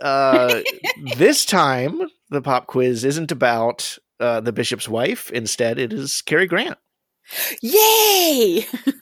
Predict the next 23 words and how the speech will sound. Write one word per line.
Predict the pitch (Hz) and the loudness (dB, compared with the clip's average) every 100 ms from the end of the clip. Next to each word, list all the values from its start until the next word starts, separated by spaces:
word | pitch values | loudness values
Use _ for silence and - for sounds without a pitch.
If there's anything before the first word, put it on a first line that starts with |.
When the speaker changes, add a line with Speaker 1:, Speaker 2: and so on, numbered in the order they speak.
| 339 | -6
Speaker 1:
So | - 156 147 135 | 0 4 6 6
here | 151 | 6
we | 170 175 | 6 6
go. | 175 196 | 6 4
Number | 151 156 160 | 4 2 2
one, | 151 185 170 | 2 0 0
Cary | - 175 185 | 0 0 2
Grant | 147 147 151 | 2 0 2
was | 147 139 | 0 0
allegedly | 127 123 139 156 147 156 | 2 2 2 0 2 2
the | 143 | 2
model | 131 120 123 139 143 | 0 2 2 2 0
for | 131 127 113 | 0 -2 0
what | 120 180 - | 2 2 2
iconic | 147 156 - 156 170 - - | 0 0 -2 0 0 -4 -6
character, | 180 208 139 120 131 | -4 -2 -4 -4 -4
a | 170 135 | -2 -2
role | 123 127 165 180 | 0 2 2 2
the | 156 147 | 0 -2
actor | 127 147 175 160 | -2 -2 -2 0
ironically | 165 127 131 156 180 170 | 0 0 -2 -2 -2 -4
turned | - 175 180 156 | -4 -4 -4 -4
down? | 143 185 196 101 92 71 | 0 2 2 0 -6 -16